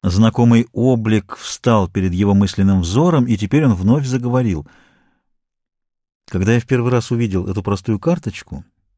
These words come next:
девушку со скромной, без затей прической, я не знал, что снимок сделан так давно. В газетной заметке говорилось, что Эллен Лумис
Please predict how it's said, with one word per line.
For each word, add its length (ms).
девушку 480
со 160
скромной, 440
без 180
затей 300
прической, 600
я 160
не 120
знал, 300
что 180
снимок 340
сделан 300
так 180
давно. 420
В 100
газетной 380
заметке 400
говорилось, 400
что 260
Эллен 280
Лумис 400